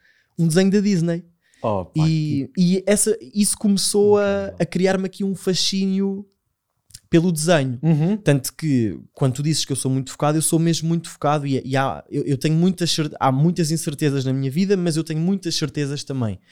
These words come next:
Speaker 1: E, e esta escolha da arquitetura e das artes, concretamente, foi sempre uma certeza.
Speaker 2: Sempre
Speaker 1: Eu
Speaker 2: soubeste que era por aqui?
Speaker 1: Sempre soube que era por aqui. Eu sempre soube que era das artes. É aquilo que eu te estava a dizer. Eu, eu sempre soube que eram as artes. Performativas, artísticas, o que fosse, mas eram as artes.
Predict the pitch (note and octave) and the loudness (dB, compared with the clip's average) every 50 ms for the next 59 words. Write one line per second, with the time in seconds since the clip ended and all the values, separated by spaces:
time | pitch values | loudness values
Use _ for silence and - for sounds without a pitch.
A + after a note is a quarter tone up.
0 | - - - - - - B2+ C3 B2+ B2 A#2 - - - - - - G#2 B2 A2+ | -20 -20 -20 -16 -8 -4 0 0 2 2 0 -2 -6 -14 -20 -20 -14 -10 -2 2
1 | D3 D3+ D#3 - - E3 - - - D#3 C3+ B2+ A#2 B2+ B2+ - - - C#3 B2+ | 4 4 4 2 0 -2 -2 2 2 4 4 4 2 2 -2 -2 -6 -6 -6 -6
2 | - - C#3+ B2+ B2+ A2 B2 A#2+ A2 B2 C#3 C#3 C3+ - - - - C3+ A#2+ B2+ | -4 -2 -2 -2 0 0 0 0 0 0 0 0 0 -4 -6 -6 -4 -4 -4 -4
3 | C3 B2+ B2+ C3 C#3 C#3+ D3+ - - E3 D#3+ - - E3 - - E3+ E3 E3 - | -4 -6 -6 -4 -4 -4 -6 -4 -2 -2 -2 0 0 -2 -2 0 2 2 2 0
4 | - E3+ D#3+ - D#3 B2+ G#2+ A2 G#2 G#2+ - _ _ _ - - - - D#3 C#3+ | 0 -4 0 2 2 2 2 0 -2 -6 -8 _ _ _ -20 -10 -4 -2 -2 0
5 | - C#3 B2 B2+ A#2+ C#3 C#3+ - - - C#3+ C3 C3 - - B2+ - - G2 F2 | 0 2 2 2 2 2 0 -4 -4 -6 -6 -6 -6 -8 -10 -10 -8 -8 -10 -12
6 | _ _ - - - - F3 E3 D#3 - - - F3 D#3 D#3 - E3 D#3 D3+ - | _ _ -10 -6 -2 2 2 2 2 2 0 0 0 0 0 0 -2 -2 -2 -4
7 | D3 C#3 - - G#2+ F#2+ G2 - D3+ D3 - G#3+ G#3+ F#3+ - A3+ G#3+ F#3 - G3 | -6 -8 -6 -6 -6 -6 -4 0 2 2 4 2 2 0 2 2 2 4 2 0
8 | F3+ D#3+ C#3 A#2+ G#2+ A2 F#2+ F2 - - - - - - B2+ B2+ A#2 B2+ D3 C#3+ | 0 2 2 2 0 0 -2 -4 -6 -10 -10 -10 -6 -2 -2 -2 0 0 -2 -2
9 | C#3+ D3 C#3 - - C#3+ C#3 C3 C3 A#2+ A#2 A2 G2+ G2+ G2 - F2 A2 A2+ A2 | -2 -4 -6 -4 -2 -2 -2 -2 -2 -2 -2 -4 -4 -4 -6 -6 -6 -8 -8 -8
10 | A2 A2+ A2+ - - C3 A#2+ - F#3 F#3 F3 - - G3 F3+ E3+ - F3 D#3+ D#3 | -10 -12 -12 -8 -6 -4 -2 0 0 0 0 0 0 -2 -2 0 0 -2 0 0
11 | D3 B2+ G#2 G#2 F#2 F2+ - - - - - - - B2 B2 A#2+ - - F3+ G3 | 0 0 -2 -4 -6 -8 -10 -14 -16 -14 -14 -8 -6 -2 -2 -2 -2 -2 -2 -2
12 | E3+ D#3+ C3 B2 A#2 A2 - D#3 D#3 - - D3+ - C#3 A#2+ B2 - - - - | 0 0 0 -2 -2 -2 -4 -8 -8 -8 -8 -10 -8 -8 -10 -10 -12 -12 -6 -2
13 | D#3 E3+ E3+ - - C#3+ C3 C3+ C#3+ C#3+ C#3+ C3+ A#2+ G2+ A2 G#2 F2+ - - - | -2 -2 -2 -2 -4 -4 -2 0 0 0 0 0 0 0 -2 -4 -4 -6 -12 -16
14 | - | -16